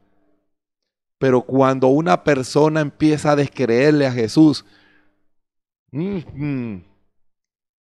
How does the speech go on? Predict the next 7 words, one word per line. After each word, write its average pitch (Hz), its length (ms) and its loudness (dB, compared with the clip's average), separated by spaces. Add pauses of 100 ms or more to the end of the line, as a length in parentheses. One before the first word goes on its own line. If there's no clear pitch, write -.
(220)
eso 98 240 -8
es 139 60 -2
un 139 160 -8
olor 139 380 2
desagradable. 113 880 -2 (280)
El 113 260 0
pecado 151 760 0